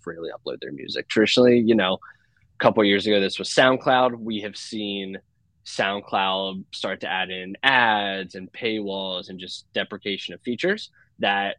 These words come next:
individuals were looking for an alternative place to go, and there just wasn't one.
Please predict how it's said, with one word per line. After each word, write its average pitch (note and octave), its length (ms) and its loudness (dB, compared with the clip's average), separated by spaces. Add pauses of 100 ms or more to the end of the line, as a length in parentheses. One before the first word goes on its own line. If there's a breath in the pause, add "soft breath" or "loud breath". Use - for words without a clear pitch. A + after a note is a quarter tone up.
(520)
individuals B2+ 580 0
were G#2+ 140 -4
looking G#2+ 300 -4
for G2+ 240 0
an F#2+ 60 0
alternative F#2 440 -4
place - 240 -8
to F2 80 -10
go, D2+ 220 -6
and F#2 100 -6
there F#2 140 -2
just F#2+ 340 -2
wasn't - 460 -8
one. - 220 -8